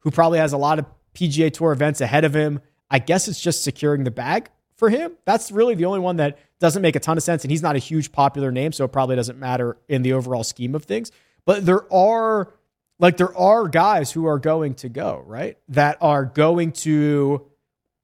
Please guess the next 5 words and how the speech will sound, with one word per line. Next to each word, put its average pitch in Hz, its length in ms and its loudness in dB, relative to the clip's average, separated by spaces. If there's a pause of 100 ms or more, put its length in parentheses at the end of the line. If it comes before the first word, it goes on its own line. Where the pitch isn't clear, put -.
(200)
the, 180 180 4
the 175 220 0
first - 680 -2 (420)
surprise 180 1160 0 (380)
guy 123 680 0